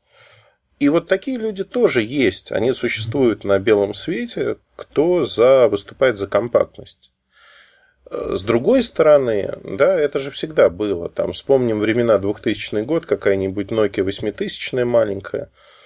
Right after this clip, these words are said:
А, все убива-, восемьдесят два десять, все убивались, чтобы Nokia, вот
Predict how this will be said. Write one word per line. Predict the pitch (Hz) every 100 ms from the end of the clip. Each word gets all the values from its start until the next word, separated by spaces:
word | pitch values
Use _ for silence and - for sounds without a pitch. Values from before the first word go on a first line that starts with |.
| _ _ - _ -
А, | - 95 95 95 - - -
все | - 156
убива-, | 156 123 117 143 117
восемьдесят | 117 117 110 101
два | 110
десять, | 104 98 -
все | - 160
убивались, | 156 123 123 165 170 127
чтобы | - 101 101
Nokia, | 104 139 151 - 104 98 104
вот | -